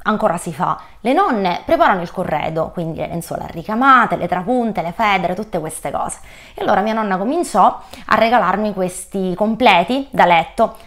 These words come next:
Ogni volta me ne portava uno e mi diceva, con un bel sorriso, "Questo è pa' prima notte di nozze." "Va bene, nonna." Poi me ne portava un altro, decorato, uno una volta me l'ha fatto con le iniziali mie,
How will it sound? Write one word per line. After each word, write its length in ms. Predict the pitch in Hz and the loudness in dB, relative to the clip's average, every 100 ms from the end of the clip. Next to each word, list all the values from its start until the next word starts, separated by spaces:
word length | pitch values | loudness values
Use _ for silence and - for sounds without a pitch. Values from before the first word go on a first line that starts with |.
| - | -6
Ogni 100 | 202 | 2
volta 220 | 214 196 | 2 2
me 120 | 175 | -4
ne 60 | 190 | -4
portava 340 | 220 302 381 466 | -4 0 2 2
uno 120 | 302 | 2
e 60 | 170 | 0
mi 100 | 170 | -4
diceva, 340 | 175 196 175 180 - - | -4 0 0 0 -10 -10
con 140 | 165 | -8
un 80 | 165 | -2
bel 140 | 165 180 | -2 0
sorriso, 480 | 170 165 170 - 180 - - - _ | -2 -2 -4 -4 -6 -6 -20 -20 _
"Questo 540 | - 156 - - - - - - - | -12 -10 -8 -10 -12 -14 -20 -20 -14
è 120 | - 185 | -8 -6
pa' 140 | 160 | -4
prima 240 | 175 165 | -4 -4
notte 280 | 160 160 - | -4 -6 -8
di 60 | 143 | -6
nozze." 460 | - - - - - - - - - - - - | -8 -10 -12 -14 -16 -20 -20 -20 -20 -20 -14 0
"Va 140 | 196 | 0
bene, 300 | 180 175 175 | 2 -2 -2
nonna." 360 | 180 180 185 - - - - - - - - - - - | -2 -2 -4 -8 -14 -20 -20 -20 -20 -20 -20 -20 -20 -4
Poi 120 | 214 | 0
me 80 | 180 | 2
ne 80 | 180 | 0
portava 340 | 175 - 165 | -2 -6 -4
un 140 | 190 220 | 0 4
altro, 540 | 208 202 - 247 247 | 4 4 0 -2 -2
decorato, 560 | - 170 175 175 175 160 | -6 -4 2 4 4 2
uno 160 | 185 202 | -2 -2
una 100 | 170 | -2
volta 240 | 185 170 | -2 -4
me 60 | 156 | -8
l'ha 80 | |
fatto 260 | 156 - 180 | -8 -6 -4
con 80 | 165 | -4
le 80 | 165 | -4
iniziali 640 | 180 - - 165 - 160 | -6 -6 -2 -2 -2 -2
mie, 420 | 196 185 165 - | -2 0 -2 -4